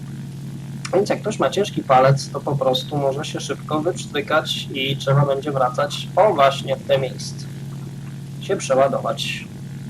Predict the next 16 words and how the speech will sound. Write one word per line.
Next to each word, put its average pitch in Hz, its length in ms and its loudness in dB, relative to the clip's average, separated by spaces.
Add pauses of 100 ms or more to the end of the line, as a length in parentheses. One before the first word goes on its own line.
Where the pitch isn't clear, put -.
(800)
Zobaczymy, - 420 0
czy - 140 -6
rzuciło 151 360 0
nas, 135 320 4
e, 131 260 6 (120)
na 139 140 2
jakieś 143 400 2
jety. 131 380 4 (1600)
U 190 80 0
nas 202 320 4
nie 180 120 6
widzę. 127 400 2
No, - 500 -4
widzicie, 151 420 2
J 165 240 2
siedem 139 680 4